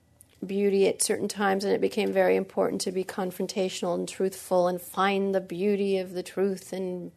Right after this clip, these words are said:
be more, um, alienated.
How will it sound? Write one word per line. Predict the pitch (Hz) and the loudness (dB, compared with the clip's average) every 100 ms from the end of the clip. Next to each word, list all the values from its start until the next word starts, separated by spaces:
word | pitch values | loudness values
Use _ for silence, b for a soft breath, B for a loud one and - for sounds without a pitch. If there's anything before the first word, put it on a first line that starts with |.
| - | -4
be | 185 202 | -2 -2
more, | 190 185 185 B B B B B B _ - | -2 -4 -6 B B B B B B _ -6
um, | 180 180 180 180 _ _ _ _ _ _ _ _ _ _ _ _ _ - | -4 -4 -8 -14 _ _ _ _ _ _ _ _ _ _ _ _ _ 0
alienated. | 196 190 185 185 185 | 2 2 2 0 -4